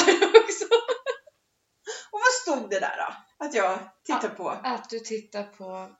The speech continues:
Speaker 1: eh, Våra bästa år och Hem till gården.
Speaker 2: Ja, och vad gör jag idag?
Speaker 1: Ja, titta på det. Plus fyrtio andra.
Speaker 2: Fast jag är arg på Våra
Speaker 1: Oj.
Speaker 2: bästa år.
Speaker 1: Oj.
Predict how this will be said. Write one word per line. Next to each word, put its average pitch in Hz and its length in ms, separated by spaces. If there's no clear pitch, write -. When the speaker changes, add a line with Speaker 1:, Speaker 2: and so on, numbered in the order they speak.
Speaker 1:
eh, 190 480
Våra 185 240
bästa 180 360
år 175 260
och 170 60
Hem 170 200
till - 100
gården. - 320
Speaker 2:
Ja, - 480
och 349 80
vad 349 180
gör - 220
jag 131 100
idag? - 240
Speaker 1:
Ja, 277 260
titta 277 240
på 233 100
det. 208 140
Plus 269 320
fyrtio 262 320
andra. 220 120
Speaker 2:
Fast 277 400
jag 311 240
är - 120
arg 180 340
på 165 500
Våra 165 200
Speaker 1:
Oj. 170 60
Speaker 2:
bästa 175 280
år. 294 140
Speaker 1:
Oj. 339 240